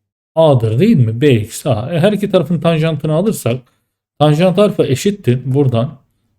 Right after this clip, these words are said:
Tanjant ne olur? Ee, B eksi A'ya eşit olur. E, tanjant B eksi A'nın açılımını biliyorsunuz.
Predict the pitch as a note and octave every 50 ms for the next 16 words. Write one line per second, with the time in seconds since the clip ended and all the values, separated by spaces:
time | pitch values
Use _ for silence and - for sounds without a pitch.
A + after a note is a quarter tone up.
0 | _ _ _ F#3 G3+ G3+ D#3 C#3 B2+ A#2 B2+ E3 E3+ - - D#3 E3 G3 F#3 D3+
1 | B2 A2 - - - - _ _ _ _ _ _ _ _ _ _ _ _ _ _
2 | _ _ _ _ _ _ _ - B2 A#2+ A#2 A2+ A2+ A2+ A2 A#2 A#2+ F#3 G3 F3+
3 | D3+ C#3 A#2+ C3 C3 - - G3 G#3 G#3+ G#3+ - _ - C3 B2 A#2+ A#2+ A#2+ C3
4 | F3 G#3+ G#3+ G#3+ - _ - D3 B2 B2 - - E3+ G3+ G3+ F3 - _ _ _
5 | - B2+ A#2 G#2 G2+ G2 - _ _ _ _ _ _ _ _ - D#3+ C#3+ D3+ D#3+
6 | D#3 - F3+ F#3 F3 G3+ G#3 F3 E3+ F#3+ G#3 G#3 G#3 G3 G3+ - G#3 F#3+ F3+ F#3
7 | G3+ F#3 E3 - - D#3+ E3+ F3+ G#3+ A#3 A#3 A3 A3+ A3 F#3 C3+ - B2+ D3 F3